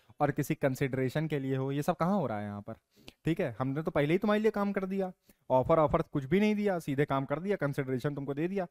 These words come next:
अब तुमने प्रॉमिस किया है कि तुम मुझे, मेरे लिए कुछ करोगे, ठीक है, तो ये भी वैलिड होगा, ये एग्रीमेंट वैलिड होगा, ये कॉन्ट्रैक्ट नहीं होगा लेकिन ये एग्रीमेंट एनफोर्सेबल होगा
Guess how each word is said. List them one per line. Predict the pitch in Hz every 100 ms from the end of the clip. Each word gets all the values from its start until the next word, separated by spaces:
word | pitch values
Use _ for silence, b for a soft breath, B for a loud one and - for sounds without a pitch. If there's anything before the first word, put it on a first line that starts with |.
| B B - -
अब | 294 311
तुमने | 233 214
प्रॉमिस | 208 180 180 185 -
किया | 180 160
है | 160
कि | 160
तुम | 160 151
मुझे, | 135 139
मेरे | 139 139
लिए | 135 135
कुछ | - -
करोगे, | 131 123 117 110
ठीक | - 151
है, | 196 - b b
तो | 180
ये | 147 151
भी | 185 165
वैलिड | 135 131 165 143
होगा, | 123 120
ये | 120 151
एग्रीमेंट | 156 143 147 190 147
वैलिड | 131 131 139
होगा, | 113 107 107 - _ _ -
ये | 180
कॉन्ट्रैक्ट | - 156 156 202 254 262
नहीं | 269 302
होगा | 202 151 214 - _ _ 175
लेकिन | 180 226
ये | 226
एग्रीमेंट | 175 185 214 240 202
एनफोर्सेबल | 180 185 170 185 170 151
होगा | 120 110 107